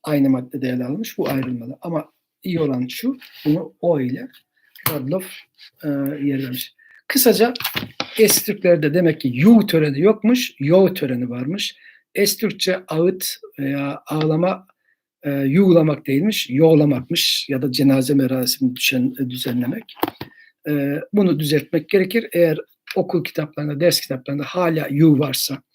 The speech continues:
hala halk edebiyatı derslerinde yu törenlerinden bahsediliyorsa,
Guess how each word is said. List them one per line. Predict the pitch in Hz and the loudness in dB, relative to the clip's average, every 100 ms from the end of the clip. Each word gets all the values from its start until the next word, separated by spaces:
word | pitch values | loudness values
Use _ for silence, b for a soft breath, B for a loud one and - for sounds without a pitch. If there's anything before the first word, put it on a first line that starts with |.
| _ _ | _ _
hala | - 175 175 160 | -2 0 0 0
halk | 180 175 | 0 0
edebiyatı | 151 151 156 131 151 | 0 -2 -4 -4 0
derslerinde | 147 - 147 139 | 0 0 0 2
yu | 131 196 185 - - | 4 4 2 -2 -6
törenlerinden | 139 131 131 131 135 135 | -2 0 2 2 0 -2
bahsediliyorsa, | 135 - - 127 127 - 262 | -4 -8 -8 -6 -4 -4 -4